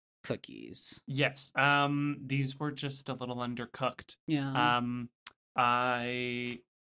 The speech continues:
Speaker 2: I'm trying to remember. Were hi-, his were the ones in the shape of a lemon, right?
Speaker 1: Yeah, it was like, it was like the strawberry on the outside, that bright pink, and then the
Speaker 2: Mm.
Speaker 1: lemon on the center. Yeah.
Speaker 2: Um, I thought that the, the lemon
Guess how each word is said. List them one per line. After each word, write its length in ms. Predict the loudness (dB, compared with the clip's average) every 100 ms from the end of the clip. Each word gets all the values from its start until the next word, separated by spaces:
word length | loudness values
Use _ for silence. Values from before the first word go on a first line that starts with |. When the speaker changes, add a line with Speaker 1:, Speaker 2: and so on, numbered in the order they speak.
| _ _ -12
Speaker 2:
I'm 120 | -10
trying 240 | -6 -4
to 40 | -2
remember. 720 | -2 0 0 0 0 -2 -4 _ _ _
Were 140 | -6 -2
hi-, 160 | -2 0
his 240 | -2 -2 -4
were 160 | -2 -2
the 80 | 0
ones 240 | 0 -2
in 60 | -2
the 60 |
shape 340 | -2 -2 -2 -6
of 80 |
a 40 | -8
lemon, 460 | -10 -10 -12 -14 -10
right? 180 | -2 -2 2
Speaker 1:
Yeah, 280 | 8 8 8
it 120 | 4
was 200 | 2 2
like, 200 | 2 0 -2
it 60 |
was 160 | -2 -2
like 160 | -4
the 140 | -2 -4
strawberry 560 | -2 4 4 6 4 2
on 140 | 0
the 160 | -2 -4
outside, 340 | -4 -4 -2
that 180 | -4 -2
bright 240 | -4 -4 -6
pink, 260 | -8 -6
and 140 | -6 -4
then 120 | -4
the 60 |
Speaker 2:
Mm. 60 | -2
Speaker 1:
lemon 440 | -2 -4 -6 -8 -8
on 140 | -8
the 60 | -6
center. 460 | -8 -8 -10 -10 _ _ -10
Yeah. 100 | -10 _ _ _ _
Speaker 2:
Um, 360 | 4 6 2 0 _ 2
I 100 | 4
thought 240 | 4 2
that 140 | -4 -2
the, 460 | 0 2 0 -2 -10 _ _ _ _ _ _ _ _ _ _ _ -2
the 120 | 0
lemon 480 | 2 2 4 0